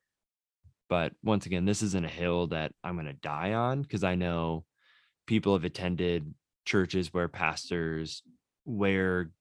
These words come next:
Gucci and Dolce and Gabbana, and they, they grow in their relationship with Jesus, which is great.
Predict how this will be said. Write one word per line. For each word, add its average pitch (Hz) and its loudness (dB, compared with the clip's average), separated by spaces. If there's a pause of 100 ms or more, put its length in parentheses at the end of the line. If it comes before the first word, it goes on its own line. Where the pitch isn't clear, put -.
Gucci 87 -2
and 85 -4
Dolce 95 2
and 87 -2
Gabbana, 85 0
and 90 -2
they, 85 -2 (380)
they 107 2
grow 104 4
in 131 4
their 95 2
relationship 85 -2
with 85 -4
Jesus, 85 -4
which 85 -4
is 80 -8
great. 127 2